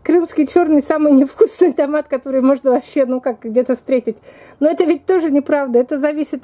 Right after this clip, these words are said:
и от степени зрелости. Вот сегодня банановые ноги дегустировала,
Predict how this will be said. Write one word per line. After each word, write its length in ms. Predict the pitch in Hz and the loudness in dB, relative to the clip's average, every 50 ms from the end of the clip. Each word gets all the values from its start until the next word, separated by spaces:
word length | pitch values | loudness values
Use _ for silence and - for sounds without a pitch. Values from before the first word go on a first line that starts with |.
| _ | _
и 80 | - 311 | -6 -4
от 160 | 320 302 302 | -4 -4 -6
степени 520 | - - - 320 - - 285 254 247 247 233 | -8 -6 -4 -4 -2 -2 0 2 2 2 2
зрелости. 560 | 226 240 226 247 233 220 208 202 - - 226 | 2 2 2 2 2 2 0 0 -2 -4 -4
Вот 180 | 226 254 247 | -4 -2 -2
сегодня 320 | - 311 294 302 262 277 277 | -2 -2 -2 0 0 0 0
банановые 540 | 254 285 285 294 294 285 269 262 262 277 277 | 0 -2 -2 -2 -2 -2 -2 -2 -2 -2 -2
ноги 240 | 269 285 269 247 | -2 -2 -2 -4
дегустировала, 840 | 254 226 262 233 254 262 - - - 320 302 294 254 233 226 220 | -4 -4 -4 -2 -4 -4 -4 -4 -2 0 0 2 2 2 2 0